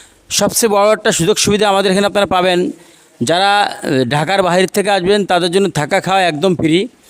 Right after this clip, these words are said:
আমি থাকতে, আমি থাকার জন্য কোনো টাকা নেই না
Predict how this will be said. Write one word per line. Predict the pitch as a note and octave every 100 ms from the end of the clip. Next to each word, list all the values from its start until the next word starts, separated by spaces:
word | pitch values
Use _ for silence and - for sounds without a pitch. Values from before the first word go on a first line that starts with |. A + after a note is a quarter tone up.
| - _ _ -
আমি | C#3+ E3 E3+ E3+ E3 - D3+
থাকতে, | D#3 C#3+ - F#3 E3
আমি | D#3 D#3
থাকার | D3+ F3+
জন্য | E3 F3
কোনো | F3 F3
টাকা | F3+ E3+
নেই | E3 D#3+
না | E3+ F#3+